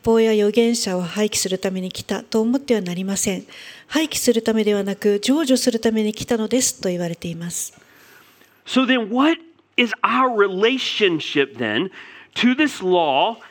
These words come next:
Speaker 2: and particularly to these Ten Commandments that set the foundation for this law?
Speaker 1: では、律法、特に、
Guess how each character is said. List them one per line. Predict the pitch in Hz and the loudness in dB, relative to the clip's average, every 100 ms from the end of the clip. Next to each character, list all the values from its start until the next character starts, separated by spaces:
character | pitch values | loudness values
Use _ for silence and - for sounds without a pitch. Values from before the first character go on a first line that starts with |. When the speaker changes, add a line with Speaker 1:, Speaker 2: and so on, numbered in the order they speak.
| _ - | _ -2
Speaker 2:
and | 185 | 0
particularly | 220 - - 302 - 294 285 240 160 135 160 254 - _ - | -2 -4 0 0 2 0 2 2 2 2 2 0 -6 _ 0
to | 254 180 | 0 2
these | 202 226 254 - - _ _ - | 2 2 0 -4 -16 _ _ -6
Ten | - 208 214 | 0 0 0
Commandments | 240 214 135 147 190 208 - 185 156 127 | -2 0 -2 -2 -2 -4 -10 -10 -12 -4
that | 127 170 - _ | 0 0 -2 _
set | - - 147 | -6 -4 -2
the | 190 | -2
foundation | 214 233 247 302 - 220 | 0 2 2 0 -2 -2
for | 175 147 | -2 -2
this | 135 123 | -4 -4
law? | 95 65 - _ _ _ _ | -6 -8 -16 _ _ _ _
Speaker 1:
で | 262 | 0
は、 | 220 214 214 | 2 0 -2
律 | 185 190 - | -4 -6 -4
法、 | 254 247 233 | 2 2 0
特 | - 262 233 | -4 -4 -2
に、 | 208 208 208 | -2 -2 -6